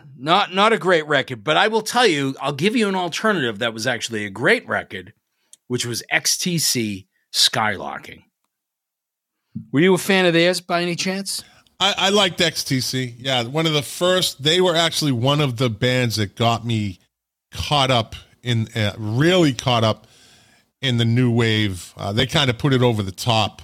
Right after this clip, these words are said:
Speaker 2: Elvis Costello, uh, with Watching the Detectives kinda broke down the barrier for me. That, that, that opened the door for me, actually. And, uh,
Speaker 1: But they
Speaker 2: in eighty-one, they came out, Ecstasy came out with, um,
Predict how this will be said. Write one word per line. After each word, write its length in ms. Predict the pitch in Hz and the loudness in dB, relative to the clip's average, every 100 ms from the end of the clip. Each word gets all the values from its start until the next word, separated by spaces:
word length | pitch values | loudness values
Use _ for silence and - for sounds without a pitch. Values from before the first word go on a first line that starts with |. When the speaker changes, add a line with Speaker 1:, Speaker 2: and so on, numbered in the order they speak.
| - | -2
Speaker 2:
Elvis 340 | 135 131 123 | 0 2 0
Costello, 720 | - 110 - 110 107 104 98 - | 2 0 2 0 2 0 -2 -8
uh, 160 | 87 90 | -10 -8
with 200 | 95 98 | -8 -2
Watching 380 | 113 110 - 107 | 0 0 0 -2
the 100 | 98 | -2
Detectives 560 | 90 - 107 - 98 | -4 -2 -2 -2 -8
kinda 320 | - 101 95 - - - _ - | -4 -2 -2 -6 -16 -20 _ -2
broke 300 | 113 117 - | 2 2 2
down 260 | 120 110 95 | 2 2 2
the 60 | |
barrier 460 | 85 110 113 107 98 | 0 2 2 2 0
for 140 | - | -2
me. 160 | 101 107 | 0 2
That, 240 | 98 107 98 | 2 -2 -4
that, 420 | 92 95 110 95 | -8 -4 -4 -2
that 160 | 117 | 2
opened 300 | 123 113 107 | 2 2 0
the 60 | 95 | -4
door 260 | 87 101 104 | -2 -2 -2
for 120 | 92 | -4
me, 140 | 92 | -4
actually. 460 | 95 95 - 87 85 _ _ _ _ - | -2 -2 -6 -8 -10 _ _ _ _ -6
And, 340 | 113 110 101 | -2 0 0
uh, 160 | 104 104 | 2 4
Speaker 1:
But 80 | 143 | 4
they 180 | 147 - _ - | 2 -2 _ -4
Speaker 2:
in 320 | 131 127 117 - | 0 2 0 0
eighty-one, 1000 | 143 151 147 143 117 127 127 120 104 92 _ _ _ _ - | 2 4 4 4 4 4 4 2 0 -4 _ _ _ _ -4
they 100 | 113 | -2
came 360 | 113 131 117 113 | 0 0 2 2
out, 180 | 110 117 | 2 0
Ecstasy 560 | 123 - 117 - 117 | -4 -2 -2 -2 -2
came 320 | 107 117 107 107 | 0 0 2 2
out 220 | 90 - - | -2 -6 -8
with, 320 | 110 104 - | -4 -4 -2
um, 440 | 107 101 95 90 | -2 0 -2 -6